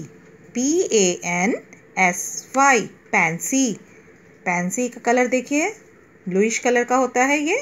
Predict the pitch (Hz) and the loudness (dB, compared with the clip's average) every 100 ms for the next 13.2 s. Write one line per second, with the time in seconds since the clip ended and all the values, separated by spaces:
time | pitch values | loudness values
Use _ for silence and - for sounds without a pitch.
0 | 480 202 196 214 214 202 277 440 - - | -2 -4 -2 -4 -4 -2 2 2 0 -20
1 | - - - - - - - - - - | -20 -20 -20 -20 -20 -20 -20 -20 -20 -20
2 | - - 170 175 247 254 - - - - | -20 -12 -8 -2 -2 -2 -8 -12 -14 -6
3 | 247 247 269 269 269 233 254 294 359 571 | -2 0 0 -2 0 0 2 2 2 0
4 | - - - - - - - - 160 170 | -6 -20 -20 -20 -20 -20 -20 -16 -10 -8
5 | 165 165 196 - 440 494 - - - - | -2 -2 -2 0 2 0 -6 -16 -8 0
6 | 359 427 415 240 175 160 - - - _ | 2 2 0 2 2 0 -4 -10 -20 _
7 | - 190 247 381 - 220 208 185 170 160 | -4 2 4 2 -2 -2 2 2 0 -2
8 | 175 277 - - - - 208 - - - | 0 0 -4 -14 -14 0 2 2 -4 -2
9 | 220 202 170 175 196 294 - - - 160 | 0 2 0 0 2 2 0 -10 -12 -2
10 | 202 226 311 - 196 180 190 233 226 - | -2 0 -2 -2 -4 0 4 4 4 0
11 | - - 269 320 - 175 185 190 - 196 | -6 -4 -2 -4 -2 0 0 -2 -2 -2
12 | 190 208 196 220 233 262 - 403 415 294 | -2 0 -2 0 -2 -2 0 2 2 2
13 | 165 | 0